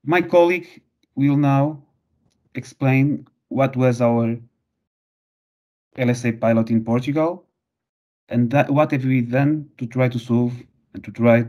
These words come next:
to permit the sharing of the spectrum with conditions that we have today in Portugal.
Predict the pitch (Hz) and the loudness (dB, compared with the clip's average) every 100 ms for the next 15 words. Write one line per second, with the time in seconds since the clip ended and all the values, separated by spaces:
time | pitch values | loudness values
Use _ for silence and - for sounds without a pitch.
0 | - 120 113 - _ _ _ _ _ _ | -6 -6 -6 -14 _ _ _ _ _ _
1 | _ 117 107 117 120 120 - _ _ _ | _ -2 2 2 0 -4 -20 _ _ _
2 | _ _ _ _ _ _ _ _ _ 113 | _ _ _ _ _ _ _ _ _ -12
3 | 110 120 120 123 120 - 104 - 113 113 | -2 0 2 0 -4 -16 -14 -4 -2 -4
4 | - - 113 113 123 120 - 117 - 113 | -8 -4 -4 -2 -6 -6 -4 -6 -2 0
5 | 113 113 117 113 113 110 110 110 107 107 | 0 0 -2 -2 -4 -4 -4 -6 -6 -6
6 | 104 104 _ _ _ _ _ _ 107 104 | -6 -8 _ _ _ _ _ _ -6 -2
7 | 104 101 _ - 98 - 87 87 | -2 -6 _ -6 -6 -8 -18 -20